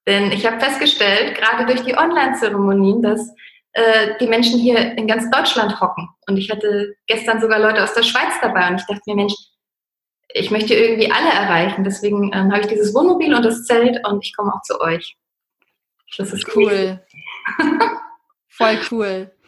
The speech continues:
Speaker 2: Ja, wir werden auf jeden Fall auch nochmal deine ganzen Links bei uns, äh, im Blogartikel und in den Shownotizen, äh, verlinken, sodass man dich auch findet.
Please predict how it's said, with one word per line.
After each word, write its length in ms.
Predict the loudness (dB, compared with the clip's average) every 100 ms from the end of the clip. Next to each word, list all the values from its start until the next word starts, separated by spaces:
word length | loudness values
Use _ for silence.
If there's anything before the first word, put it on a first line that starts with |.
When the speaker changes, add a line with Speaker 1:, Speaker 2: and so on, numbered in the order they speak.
| -20 -6
Speaker 2:
Ja, 120 | 0 2
wir 120 | 4
werden 200 | 2 2
auf 100 | 2
jeden 140 | 2
Fall 160 | 4 2
auch 100 | 2
nochmal 280 | 2 2 4
deine 220 | 2 2
ganzen 280 | 0 2 2
Links 440 | 4 4 2 -4
bei 140 | 0 2
uns, 300 | 4 2 0
äh, 340 | 2 2 2
im 120 | 0
Blogartikel 720 | 0 0 0 -2 -4 -2 -2
und 220 | -2 -4
in 140 | -4 -4
den 160 | -4
Shownotizen, 840 | 0 2 2 2 -4 -2 0 0 0
äh, 200 | -2 -4
verlinken, 480 | -2 0 0 -2 -4
sodass 300 | 0 0 -2
man 140 | -4
dich 180 | -4 -6
auch 100 | -8
findet. 480 | 2 4 4 0